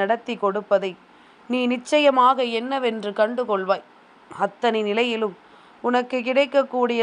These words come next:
சந்தோஷத்தை என் பிள்ளை நீ முழுமையாக ஏற்றுக்கொள்வாய் என்பதனை மறந்து விடாதே. வராகி,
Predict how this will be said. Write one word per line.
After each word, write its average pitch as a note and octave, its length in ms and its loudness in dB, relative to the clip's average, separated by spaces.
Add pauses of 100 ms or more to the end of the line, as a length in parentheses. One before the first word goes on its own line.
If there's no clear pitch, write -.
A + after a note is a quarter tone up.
(140)
சந்தோஷத்தை A#3 760 0 (340)
என் G3+ 180 0
பிள்ளை A#3+ 260 0 (280)
நீ G#3 100 -4 (140)
முழுமையாக A#3+ 680 2 (160)
ஏற்றுக்கொள்வாய் G#3 840 0
என்பதனை F#3+ 380 -2 (120)
மறந்து A#3+ 380 0
விடாதே. F#3 380 2 (1400)
வராகி, A3+ 500 6